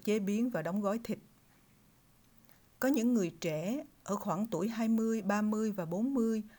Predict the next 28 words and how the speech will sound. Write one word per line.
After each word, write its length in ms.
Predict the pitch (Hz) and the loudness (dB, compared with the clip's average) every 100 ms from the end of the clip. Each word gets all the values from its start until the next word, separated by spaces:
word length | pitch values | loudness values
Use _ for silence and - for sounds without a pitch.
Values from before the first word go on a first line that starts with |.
| - - - | -20 -20 -6
mà 160 | 180 | -4
di 160 | 175 220 | 0 0
chuyển 320 | 220 160 196 | 0 -2 0
trong 180 | 233 214 | 0 -2
cộng 260 | 196 156 180 | -2 -2 0
đồng 260 | 175 165 156 - | 0 -2 -8 -12
thì 140 | - 175 | -6 -4
đang 280 | 180 196 185 | -2 -2 -4
bị 140 | 160 | -4
lây 240 | 165 202 | 0 0
nhiễm 360 | 208 160 160 202 233 - - - - | 0 -2 -2 -4 -4 -12 -20 -20 -16
và 200 | 160 170 | -6 -4
lan 240 | 170 196 190 | -2 -2 -2
truyền 300 | 190 170 156 | -2 -2 -4
siêu 320 | - 208 202 | -4 -2 -2
vi. 280 | 185 202 196 - - - - _ - - _ _ - - - _ _ - - | 0 -2 -2 -6 -18 -20 -20 _ -20 -20 _ _ -20 -20 -20 _ _ -8 -2
Các 140 | 262 | 0
trung 180 | 269 233 | 4 4
tâm 220 | 233 226 | 4 4
giữ 200 | 202 175 | 2 0
trẻ 440 | 226 180 151 180 277 - | 0 0 0 0 -4 -2
đang 160 | 208 208 | 0 2
trở 160 | 180 | 0
thành 280 | 208 214 175 | 0 -2 -2
các 200 | 202 - | -4 -4
địa 160 | 165 165 | -4 -2
điểm 300 | 160 190 240 - | -2 -2 -2 -2
mới 420 | 196 208 240 359 | 0 2 0 -2